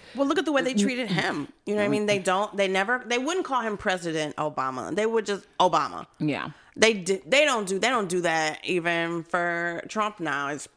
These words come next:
Speaker 1: always President Trump. Um,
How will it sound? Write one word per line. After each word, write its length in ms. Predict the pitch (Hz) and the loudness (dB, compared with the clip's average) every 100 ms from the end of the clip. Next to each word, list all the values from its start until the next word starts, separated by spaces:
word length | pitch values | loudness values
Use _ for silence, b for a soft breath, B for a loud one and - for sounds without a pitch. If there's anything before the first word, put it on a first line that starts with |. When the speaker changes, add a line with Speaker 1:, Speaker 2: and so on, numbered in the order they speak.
| _ | _
Speaker 1:
always 400 | 165 208 202 185 - _ | 4 6 4 0 -6 _
President 400 | - 139 165 208 | -6 -6 -4 -6
Trump. 280 | 208 294 165 - b b b b b _ _ _ _ - | -2 -2 -2 -8 b b b b b _ _ _ _ -4
Um, 640 | 180 160 151 139 131 - | -2 0 -2 -4 -8 -10